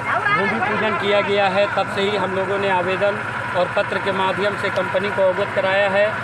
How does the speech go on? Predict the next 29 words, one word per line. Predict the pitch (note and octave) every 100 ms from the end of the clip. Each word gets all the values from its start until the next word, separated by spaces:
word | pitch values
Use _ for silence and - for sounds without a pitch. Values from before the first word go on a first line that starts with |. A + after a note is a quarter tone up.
| - - -
कि |
यहाँ | F#3+ F3+ G3+
के | G3 F#3+
स्थानीय | F3 - F3+ G3+ G#3+ A3 - - - E3
युवाओं | G3 G#3 A3 A3+
और | F#3 F3+
रैयतों | F#3 F#3+ G#3 A3 G#3
को | G3
आप | G3 G3
मुआवजा | F#3 F3+ F3 G#3
देने | F#3+ G3 G3
का | G3
काम | F#3+ F3 G3 G#3+
करें | G#3 A3 A3+ - - F3+
और | F#3
यहाँ | G3+ F3+ G3
के | G3+
युवा | F#3+ F3+ G3+
साथियों | G3+ F3+ F3+ F#3+ G3+
को | F#3+
रोज़गार | F3+ E3 G3 F#3+
देने | F#3 G3
का | G3 F#3+
काम | F#3 F#3+ F#3+
करें। | G#3+ G#3+ G#3+ - G3
हमारी | G3 F#3 F#3+ G3
यहाँ | G3 F#3+
की | G3+ G3+
कुछ | G3+